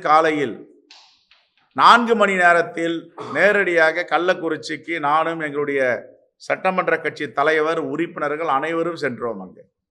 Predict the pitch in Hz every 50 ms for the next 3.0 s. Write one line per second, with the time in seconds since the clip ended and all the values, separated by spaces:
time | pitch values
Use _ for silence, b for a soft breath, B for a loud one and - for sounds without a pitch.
0 | _ _ _ _ _ _ _ _ _ _ _ _ _ _ _ _ _ _ _ _
1 | _ _ _ _ _ _ _ _ _ _ _ _ _ _ _ _ _ _ _ -
2 | 147 180 202 226 233 233 247 240 220 208 202 220 - 202 185 180 160 - 180 180